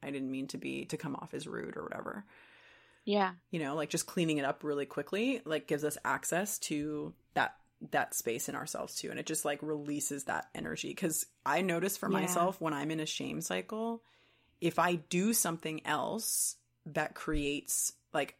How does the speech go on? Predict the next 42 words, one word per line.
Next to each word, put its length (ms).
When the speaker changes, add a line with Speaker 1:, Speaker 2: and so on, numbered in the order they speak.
Speaker 1:
oh, 320
it 120
kind 160
of, 60
like, 240
evidences 560
the 120
story 420
of, 100
like, 240
I'm 180
shit. 400
So, 160
like, 140
if 100
I 140
lash 280
out 160
at 80
somebody 640
or, 500
um, 640
I 120
avoid 520
an 120
appointment 560
or 140
I 80
do 160
something 440
that's, 200
like, 260
totally 480
out 160
of 100
character 420
and 100
out 140
of 100
integrity 460
for 140
me, 300